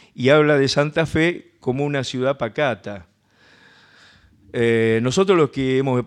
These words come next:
transitado los tribunales de Rosario hemos tenido algunas rispideces con, este, la burocracia santafesina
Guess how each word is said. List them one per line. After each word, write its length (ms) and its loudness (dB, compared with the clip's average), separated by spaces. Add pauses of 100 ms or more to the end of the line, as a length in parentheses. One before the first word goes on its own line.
(160)
transitado 600 0
los 140 2
tribunales 480 -4
de 80 -2
Rosario 560 -2
hemos 220 -4
tenido 360 0
algunas 400 -2
rispideces 680 -2
con, 380 -4
este, 480 -10
la 80 -4
burocracia 500 -2
santafesina 960 -2